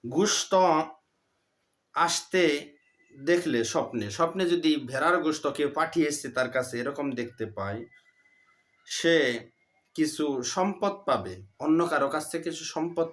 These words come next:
পাবে। স্বপ্নে ভেড়াকে হত্যা করতে দেখলে, স্বপ্ন দ্রষ্টা জবেহ ছাড়া অন্যভাবে হত্যা করতে দেখলে, স্বপ্ন দ্রষ্টার কোনো মোটা ব্যক্তির সাথে ঝগড়া করবে।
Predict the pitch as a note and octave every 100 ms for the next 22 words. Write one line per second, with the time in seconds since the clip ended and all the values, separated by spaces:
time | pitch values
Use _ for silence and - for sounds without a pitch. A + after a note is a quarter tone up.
0 | - F#2+ A2 G#2 - - - - D#3+ E3
1 | E3+ B2 C3+ E3 D#3+ C#3+ C3+ - F3+ F3
2 | D#3 C3 A#2+ A#2+ A2 G#2 A#2 - _ _
3 | _ _ _ - - D#3+ D#3+ D#3+ C3+ C3
4 | C3 A#2+ F3+ F#3+ F#3 E3 F#3 D#3+ - D#3+
5 | F3+ D#3+ D3 D3+ C#3+ - F#3 F3+ F3 D3
6 | A#2 G#2+ A2+ A#2 D#3 - - - D#3+ D#3
7 | D#3 B2+ C3 - C#3+ B2+ B2+ C3+ B2+ B2
8 | A#2 C3 E3 F3+ F3 E3+ D3+ D3 - -
9 | A#2+ B2+ A2+ A2 A#2+ A#2 G2 F2